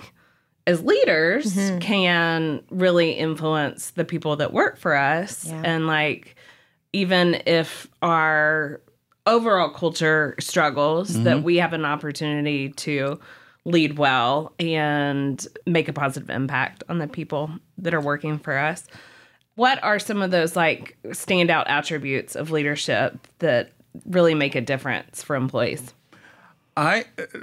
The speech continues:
Speaker 3: gonna go back a step. The leadership team here and that's one of the reasons why I joined the company, is, is just amazing.
Speaker 1: Yeah.
Speaker 3: Um, and I, I said this a couple days ago, is that one is in your heart.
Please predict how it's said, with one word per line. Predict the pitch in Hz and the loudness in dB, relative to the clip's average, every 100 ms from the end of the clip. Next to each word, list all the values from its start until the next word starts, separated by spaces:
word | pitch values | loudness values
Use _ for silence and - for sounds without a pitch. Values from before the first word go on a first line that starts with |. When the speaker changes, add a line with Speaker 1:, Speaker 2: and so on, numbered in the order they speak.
| 175 | 0
Speaker 3:
gonna | 190 | 2
go | 180 180 | 2 2
back | 156 165 | 2 2
a | 151 | 0
step. | 139 139 113 - _ - | -2 -2 -2 -4 _ -4
The | 139 | 2
leadership | 131 143 190 190 170 135 | 4 4 4 2 0 0
team | 156 139 | 2 4
here | 120 131 123 98 95 - _ _ _ 127 | 4 4 4 2 -4 -12 _ _ _ -4
and | 110 120 | -2 0
that's | 117 131 | -2 2
one | 127 | 2
of | 135 | 2
the | 120 | 2
reasons | 120 113 107 | 2 0 -2
why | 113 110 | -2 -2
I | |
joined | 104 107 104 | -2 -2 -2
the | 98 | -4
company, | 113 107 110 101 | -2 -2 -2 -2
is, | 95 92 - | -2 -4 -6
is | 120 110 | -6 -4
just | - 117 107 | -4 -4 -4
amazing. | 90 101 110 95 80 - _ _ _ _ _ _ | -2 -2 -2 -4 -10 -16 _ _ _ _ _ _
Speaker 1:
Yeah. | - 107 107 107 | -2 0 2 2
Speaker 3:
Um, | 107 104 120 - - | 0 0 -4 -10 -4
and | 120 | 0
I, | 117 113 113 127 | 2 0 -2 -2
I | |
said | 117 - 143 127 | -2 2 2 2
this | 117 107 | -2 -4
a | 104 | -4
couple | 117 107 | -4 -2
days | 101 107 113 | 0 2 2
ago, | 107 92 95 | -2 -4 -4
is | 98 92 | -4 -4
that | 101 - | -4 -4
one | 104 117 131 120 110 113 | 0 2 2 2 0 -2
is | 113 - | -8 -4
in | 123 117 | 2 4
your | 110 101 | 4 2
heart. | 98 92 - | -2 -6 -6